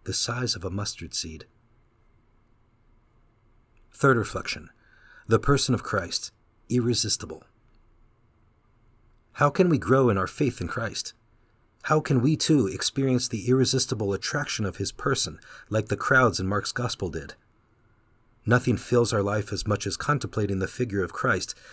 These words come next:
and perceiving the irresistible power of attraction he exercises through the centuries. Draw close to him, and in the depths of your souls, contemplate him in all the beauty of his human and divine stature. Along with the Eucharist,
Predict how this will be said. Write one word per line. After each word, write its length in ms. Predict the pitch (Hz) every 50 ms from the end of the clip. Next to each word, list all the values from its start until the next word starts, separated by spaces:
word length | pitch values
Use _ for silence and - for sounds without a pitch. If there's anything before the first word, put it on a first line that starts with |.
| - - -
and 160 | - 113 110
perceiving 480 | - 123 120 - - 160 151 123 123 107
the 260 | 98 101 98 - 117
irresistible 680 | 127 127 131 120 - 127 120 - - 120 98 104 95
power 360 | - - - 127 131 135 123 117
of 100 | 101 -
attraction 600 | 101 - - - 127 120 - - - 82 82 -
he 160 | - 110 117
exercises 720 | 117 113 - - 107 - - 95 87 87 78 78 82 - -
through 180 | - - 101
the 80 | 87 82
centuries. 600 | - - - 110 - - 82 78 - - - - _ _ _ _ _ _ _ _ _ _ _ _ _ _ _ _ _ _ _ _
Draw 260 | - 110 135 139 135
close 400 | - - - - 131 135 - -
to 100 | - 101
him, 260 | 85 - 82 73 - - _ _ _ _ _ _ _ _ _ _
and 160 | - 123 120 123
in 80 | 120
the 80 | 120 113
depths 340 | 104 127 127 127 - - -
of 80 | 110
your 120 | 107 107 98
souls, 480 | - - - 135 107 87 82 - - - - _ _ _
contemplate 600 | - - - 165 127 - 147 - - - 98 92 -
him 240 | - 92 85 80 -
in 140 | - 117 113 -
all 200 | - 135 139 139
the 100 | 117 123
beauty 440 | 104 110 120 123 110 104 95 87 -
of 140 | 95 95 -
his 280 | 101 95 - - -
human 260 | 139 139 135 131 131
and 140 | - 104 98
divine 380 | 90 104 - - 107 107 104 95
stature. 560 | - - - 107 113 - - - - - - _ _ _ _ _ _ _ _ _ _ _ _ _ _ _ _ _ _ _ _ _ _ _ _ _ _ _ -
Along 260 | 113 110 117 117 117
with 120 | 104 -
the 80 | - 110
Eucharist, 460 | 120 127 - 104 90 87 - -